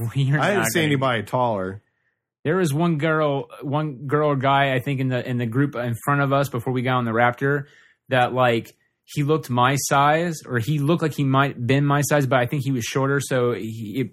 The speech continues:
Speaker 1: you know, it was, it wasn't gonna work. But he literally, I mean, they were pushing down on it to get the the overhead.
Speaker 2: Oh, yeah.
Speaker 1: Yeah. And I learned that with overheads, I'm fine. But if it, if it goes across the stomach, that part I'm still not.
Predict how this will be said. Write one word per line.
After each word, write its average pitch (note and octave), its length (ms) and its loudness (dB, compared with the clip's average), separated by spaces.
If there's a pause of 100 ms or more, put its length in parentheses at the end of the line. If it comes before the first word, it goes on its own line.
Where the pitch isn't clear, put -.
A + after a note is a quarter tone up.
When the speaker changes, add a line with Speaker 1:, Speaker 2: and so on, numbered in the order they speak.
(100)
Speaker 1:
you A2 280 -2
know, F#2+ 100 -4
it A2+ 160 0
was, G#2+ 300 2
it A#2+ 260 -2
wasn't C3 280 0
gonna A#2 120 -2
work. B2 200 -2
But C3 120 0
he D3+ 180 0
literally, D3+ 340 0
I B2 100 0
mean, B2 80 -4
they C3+ 100 0
were C3+ 320 -2
pushing C3+ 400 -2
down B2+ 240 2
on G#2+ 160 -2
it - 140 -12
to A#2 80 -6
get A2 220 -4
the G#2 320 0 (680)
the - 60 -2
overhead. A#2+ 380 0
Speaker 2:
Oh, B2 40 -2
yeah. F#2 220 -6
Speaker 1:
Yeah. B2+ 340 0 (240)
And D#3 140 0
I A3+ 40 2
learned B3 260 2
that G3+ 180 0
with E3 140 2
overheads, F#3+ 540 0
I'm B2+ 240 -2
fine. C3+ 320 0
But B2 120 0
if A#2 100 -6
it, D#3 180 -4
if D3+ 120 -6
it D3 60 -8
goes E3+ 240 2
across E3+ 400 0 (100)
the F#3 60 0
stomach, G3+ 540 2
that D3 360 0
part D3+ 220 2
I'm B2+ 180 0
still C3+ 260 0
not. B2+ 220 0